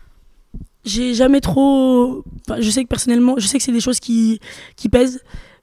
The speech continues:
qui pèsent. Après, euh, je sais que nous, on nous parle beaucoup aussi de, pas forcément de sacrifice, mais de choix. C'est des choses qu'on a choisies pour pouvoir, euh,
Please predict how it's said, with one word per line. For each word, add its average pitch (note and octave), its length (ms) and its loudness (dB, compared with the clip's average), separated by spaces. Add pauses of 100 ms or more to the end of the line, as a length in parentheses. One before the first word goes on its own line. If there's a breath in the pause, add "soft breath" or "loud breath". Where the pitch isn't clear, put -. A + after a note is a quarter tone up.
qui A3 140 -10
pèsent. A#3+ 300 2
Après, A#3 360 -4
euh, G#3+ 580 -2 (380)
je G3 100 -10
sais A#3 140 -4
que A#3+ 100 0
nous, A#3 140 6
on A#3+ 140 6
nous A3+ 100 6
parle A#3 200 0
beaucoup G#3+ 200 -4
aussi A#3 140 -4
de, A3 240 2 (240 loud breath)
pas - 100 2
forcément A#3+ 240 6
de A#3 80 4
sacrifice, B3 440 0
mais B3+ 60 6
de A#3 100 4
choix. B3 300 2 (280)
C'est - 120 -18
des A3+ 80 -6
choses A3+ 140 -8
qu'on A#3 140 0
a A3 40 2
choisies A#3 360 2
pour A#3+ 160 -2
pouvoir, G#3+ 300 0
euh, G#3+ 240 2